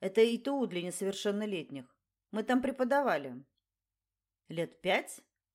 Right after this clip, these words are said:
Но её мать говорила мне, что это было совсем недавно. «Пять?» переспросила я. «Да.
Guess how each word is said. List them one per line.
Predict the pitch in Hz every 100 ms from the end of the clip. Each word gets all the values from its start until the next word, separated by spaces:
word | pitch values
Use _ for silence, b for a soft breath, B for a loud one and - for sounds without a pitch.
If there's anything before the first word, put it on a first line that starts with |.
| _ _ _ -
Но | 190
её | 190 190
мать | 196 165
говорила | 180 190 185 190
мне, | 196
что | 190 214
это | 208
было | 196 196 196
совсем | 214 208 226 208
недавно. | 220 262 302 143 135 135 139 _ _ _ _ _ _ _ -
«Пять?» | 247 320 -
переспросила | 480 415 403 214 214 - 190 165
я. | 156 135 135 _ _ _ _ _ _ _ _ -
«Да. | 180 302 247